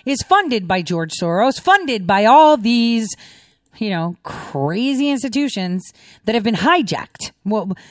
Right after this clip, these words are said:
they were movements that were hijacked, hijacked movements.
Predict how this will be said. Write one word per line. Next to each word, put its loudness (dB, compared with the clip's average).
they -4
were -2
movements 0
that -2
were 0
hijacked, -2
hijacked -2
movements. -6